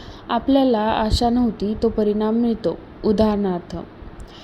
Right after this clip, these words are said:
एका गृहिणीने दर महिन्याला संकष्ट चतुर्थीचं व्रत करायला सुरुवात केली. तिला तिच्या मुलाच्या करिअरची खूप चिंता होती. ती सतत प्रार्थना करत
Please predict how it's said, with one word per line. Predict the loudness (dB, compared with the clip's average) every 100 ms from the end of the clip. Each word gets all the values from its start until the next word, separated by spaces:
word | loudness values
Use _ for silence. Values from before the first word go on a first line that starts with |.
| -20 -4
एका | -2 0 2
गृहिणीने | 4 4 4 2 2 2
दर | 4 4
महिन्याला | 4 2 2 0 0 -2 -2
संकष्ट | 0 0 -2 -2 -2
चतुर्थीचं | 0 0 0 -2 -2 -2 2 2
व्रत | 4 2 0 0
करायला | 0 0 0 -2
सुरुवात | -2 0 0 -2 0
केली. | 0 -2 -8 -16 -18 -18 -18 -16 2
तिला | 4 6
तिच्या | 4 2 2
मुलाच्या | 4 2 2 2 2
करिअरची | 4 4 4 2 -2 -2
खूप | -2 -2 -2
चिंता | -2 0 0
होती. | 0 0 -2 -10 -12 -6 -4
ती | -2
सतत | -2 0
प्रार्थना | -2 0 -2 -2 -2 -2 -2
करत | 0 0